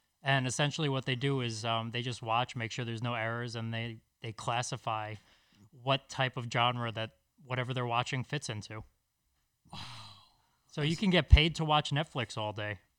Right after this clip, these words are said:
Speaker 2: You can get paid, you heard him, to watch Netflix all day. You know, it, it was an interesting topic. Somebody called in on Neighborhood Logic, said, "Talk about unusual jobs," so I decided to do it. But, but man, I, I gotta tell you,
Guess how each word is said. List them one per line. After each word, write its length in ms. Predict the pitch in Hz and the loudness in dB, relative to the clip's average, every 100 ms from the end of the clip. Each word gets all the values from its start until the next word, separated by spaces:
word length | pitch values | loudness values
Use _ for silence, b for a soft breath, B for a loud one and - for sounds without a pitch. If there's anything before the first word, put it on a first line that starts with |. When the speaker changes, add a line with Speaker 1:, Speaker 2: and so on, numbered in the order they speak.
| _ _ _ | _ _ _
Speaker 2:
You 220 | 156 202 240 | -6 -6 -4
can 180 | 247 | -4
get 240 | 190 165 - | -4 -4 -2
paid, 420 | 170 190 214 202 - _ _ _ _ _ _ | -2 0 -2 -4 -10 _ _ _ _ _ _
you 140 | 151 220 | -4 0
heard 200 | 190 175 | 0 -2
him, 140 | 208 - | -6 -8
to 100 | 135 | -6
watch 380 | 131 147 143 - | -4 -4 -6 -6
Netflix 560 | 123 127 - 123 104 | -6 -6 -6 -8 -6
all 180 | 101 101 | -6 -6
day. 260 | 98 80 95 - B B B B B B | -8 -10 -14 -18 B B B B B B
You 120 | 240 | -8
know, 300 | 254 262 240 - - | -2 0 -2 -6 -10
it, 240 | 208 202 | -8 -4
it 60 | 247 | -2
was 120 | 226 | -2
an 80 | 247 | -2
interesting 460 | 285 285 247 247 | -4 -4 -4 -4
topic. 520 | - 180 185 185 190 - | 0 4 4 2 -6 -6
Somebody 360 | 214 214 190 | -4 -2 -4
called 380 | 170 180 180 175 | -4 -4 -2 -2
in 100 | 170 | -2
on 160 | 151 151 | -4 -4
Neighborhood 320 | 160 156 151 | -4 -4 -4
Logic, 440 | 151 147 139 143 | -2 -4 -4 -8
said, 220 | - 156 | -6 -8
"Talk 220 | - 175 175 | -4 -6 -4
about 220 | 165 151 | -6 -4
unusual 420 | 139 139 127 127 | -4 -4 -4 -6
jobs," 440 | 113 127 127 113 | -6 -6 -6 -6
so 220 | - 120 113 b b b b b b b b b - | -10 -12 -14 b b b b b b b b b -12
I 100 | 131 | -8
decided 480 | 123 - 170 165 135 | -6 -4 -2 -2 -2
to 60 | 104 | -4
do 280 | 113 147 | -2 -2
it. 80 | 117 - | -2 -4
But, 200 | 165 160 | -6 -2
but 140 | 208 | 0
man, 220 | 240 262 | 2 2
I, 160 | 247 - | 2 2
I 60 | |
gotta 200 | 254 254 | 2 0
tell 200 | 196 190 | 0 -2
you, 200 | 151 107 | -2 -4